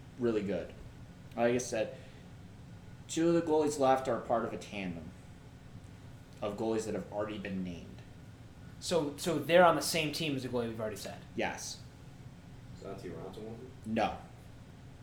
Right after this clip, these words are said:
Speaker 1: Two of the goalies are in the West, one goalie's in the East. Two of the goalies are on Canadian teams, one of them is on an American team.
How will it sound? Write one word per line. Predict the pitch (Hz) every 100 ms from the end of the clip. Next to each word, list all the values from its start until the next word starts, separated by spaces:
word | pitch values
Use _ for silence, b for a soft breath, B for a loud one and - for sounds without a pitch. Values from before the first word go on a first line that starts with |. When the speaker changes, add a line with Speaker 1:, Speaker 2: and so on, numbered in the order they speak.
| - - -
Speaker 1:
Two | - 160 170
of |
the | 170
goalies | 165 156 156 147 151
are | 135
in |
the | 127
West, | 110 113 127 127 - - -
one | 120 120 117
goalie's | 117 113 110
in | 104
the | 98 - 95 76
East. | - - - - - - - - - - - -
Two | - 156
of | 156
the | 147
goalies | 147 139 139 135
are | 120
on | 123 117
Canadian | - 120 139 143 127 117
teams, | 117 113 113 110
one | 117 110
of |
them | 110 107
is | 104
on | 104
an | 98 98
American | 101 107 104 101 90
team. | - 90